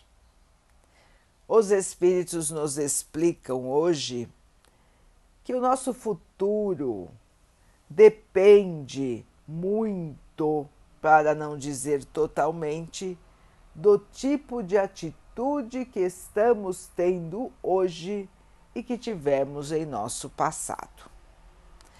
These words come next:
Cada um de nós constrói a sua própria realidade conforme a sua maneira de agir,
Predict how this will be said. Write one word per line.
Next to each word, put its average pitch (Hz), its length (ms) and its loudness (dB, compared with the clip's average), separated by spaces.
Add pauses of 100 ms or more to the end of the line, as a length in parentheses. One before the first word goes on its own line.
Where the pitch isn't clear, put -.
(400)
Cada 175 460 6
um 185 160 -2
de 170 180 -2
nós 165 540 0
constrói 196 1080 4 (760)
a 160 100 8
sua 165 300 4
própria 180 640 4
realidade 143 1160 0 (680)
conforme 190 960 2
a 180 100 -2
sua 277 800 -2
maneira 190 1080 -4
de 185 400 0 (240)
agir, 165 760 -6